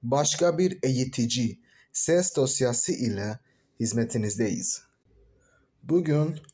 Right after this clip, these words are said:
olumsuz tepkilerden ve işletmelerde ne gibi itirazların olduğundan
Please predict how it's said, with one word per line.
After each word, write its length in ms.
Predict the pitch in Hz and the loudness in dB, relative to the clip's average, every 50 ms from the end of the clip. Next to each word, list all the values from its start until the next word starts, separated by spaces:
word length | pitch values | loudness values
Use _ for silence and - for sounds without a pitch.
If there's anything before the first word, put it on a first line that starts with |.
| _ _ _ | _ _ _
olumsuz 760 | 123 135 139 151 147 147 147 - 170 151 120 - - - - - _ _ _ _ _ | 4 4 4 4 2 2 2 2 2 2 2 0 -2 -6 -10 -18 _ _ _ _ _
tepkilerden 1160 | - - 143 139 139 - - - 139 131 127 123 123 120 117 117 120 127 120 110 101 101 101 - _ _ _ _ _ _ _ _ _ _ _ - | -4 -2 -2 -2 -2 -4 -2 0 2 2 2 2 2 0 0 0 0 0 0 0 -2 -4 -8 -12 _ _ _ _ _ _ _ _ _ _ _ -4
ve 140 | 117 120 - | -4 -2 -2
işletmelerde 1400 | 117 120 117 - 117 117 117 117 117 - - 117 113 113 113 113 113 110 113 113 107 117 127 139 139 135 135 - _ _ _ _ _ _ _ _ _ | -2 -2 -2 -2 -2 0 0 0 0 -2 -4 -4 -2 0 0 0 2 0 0 0 2 2 2 2 2 -2 -6 -10 _ _ _ _ _ _ _ _ _
ne 220 | 113 117 135 156 165 | -2 0 2 2 2
gibi 480 | 156 139 139 127 113 113 110 104 - - _ _ _ _ _ | 2 2 0 0 2 0 -2 -2 -6 -12 _ _ _ _ _
itirazların 1040 | 123 127 123 - - 135 127 123 123 120 127 123 120 120 123 127 123 107 101 95 - _ _ _ _ - | -2 -2 -2 0 0 2 2 2 2 2 2 2 2 2 2 2 0 -2 -4 -6 -12 _ _ _ _ 2
olduğundan 960 | 123 143 156 156 139 123 120 117 113 110 110 104 107 113 120 127 135 139 | 2 4 4 2 2 2 2 2 2 0 0 0 0 0 0 0 -2 -4